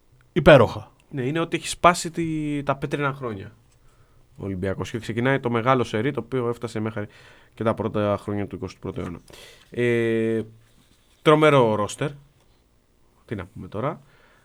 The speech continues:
Speaker 2: Τζιοβάνι, Ζάχοβιτς, Γιανακόπουλος, Τζόρτζεβιτς, Αλεξανδρής.
Speaker 1: Νομίζω
Speaker 2: Τι
Speaker 1: το
Speaker 2: να,
Speaker 1: τρία τρία με τη Ρεάλ.
Speaker 2: Καραπιάλης, Νινιάδης, αν θυμάμαι καλά.
Speaker 1: Νομίζω το
Speaker 2: Όλα
Speaker 1: τρία τρία με τη Ρεάλ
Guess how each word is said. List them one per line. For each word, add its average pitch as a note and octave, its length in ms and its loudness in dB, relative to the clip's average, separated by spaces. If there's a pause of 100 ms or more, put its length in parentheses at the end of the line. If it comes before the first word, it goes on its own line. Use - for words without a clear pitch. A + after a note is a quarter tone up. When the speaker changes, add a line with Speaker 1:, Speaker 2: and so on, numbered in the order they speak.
Speaker 2:
Τζιοβάνι, A2 760 4
Ζάχοβιτς, G2 640 2
Γιανακόπουλος, G#2 680 -4
Τζόρτζεβιτς, A#2 680 -4
Αλεξανδρής. G#2 1160 -2 (1900)
Speaker 1:
Νομίζω C#3 300 6
Speaker 2:
Τι E3 60 4
Speaker 1:
το D3+ 60 4
Speaker 2:
να, B2 60 2
Speaker 1:
τρία D#3+ 260 10
τρία D#3 260 8
με B2 60 10
τη C#3+ 100 8
Ρεάλ. C3 120 8
Speaker 2:
Καραπιάλης, C#3 460 6
Νινιάδης, A#2 580 4
αν B2+ 60 -2
θυμάμαι C3+ 260 2
καλά. B2 580 0
Speaker 1:
Νομίζω B2+ 360 2
το D3+ 120 -4
Speaker 2:
Όλα C#3+ 300 10
Speaker 1:
τρία C3 340 -2
τρία C#3+ 240 2
με C3+ 100 2
τη A#2+ 60 -2
Ρεάλ C#3 360 0